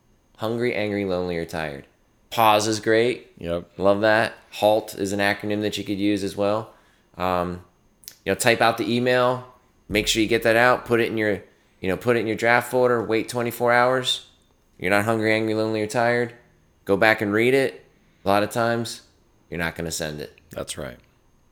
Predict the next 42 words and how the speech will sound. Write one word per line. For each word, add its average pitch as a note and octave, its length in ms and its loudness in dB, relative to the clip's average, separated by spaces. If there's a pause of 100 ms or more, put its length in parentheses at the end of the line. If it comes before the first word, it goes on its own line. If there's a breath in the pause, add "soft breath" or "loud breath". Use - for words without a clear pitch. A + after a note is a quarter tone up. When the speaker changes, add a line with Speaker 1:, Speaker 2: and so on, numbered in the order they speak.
(340)
Speaker 2:
That's D#2 200 -12
Speaker 1:
And F2+ 100 0
Speaker 2:
right. F#2 180 0
Speaker 1:
you, F#2+ 80 4
you, G2 160 6
you'll F#2+ 140 4
be G#2+ 140 4
glad G#2 380 6
you, G2 160 2
like, F#2 240 4
you G2+ 140 2
waited, F2+ 500 2
so. E2 360 0
Speaker 2:
Yeah. F2 200 -10 (140)
So, C#3 260 4
Speaker 1:
Yeah. C3+ 60 6
Speaker 2:
hey, D#3 240 8
as C3+ 180 2
we E3+ 160 4
wrap D3 320 6
things B2 220 0
up A2+ 60 6
Speaker 1:
Yep. G2 80 4
Speaker 2:
today A#2 200 4
for - 120 -4
the G#2 80 0
podcast, G2 540 4
you G#2 60 2
know, G2 80 4
I G#2+ 100 4
thought, B2 400 4
I A#2+ 80 2
think C3+ 160 4
this G#2+ 100 -2
topic G#2+ 420 4
is G2 100 0
so A#2+ 260 4
important G2 440 0
and F2+ 100 -4
so G2 120 2
powerful, F#2+ 500 0
but, G2 260 4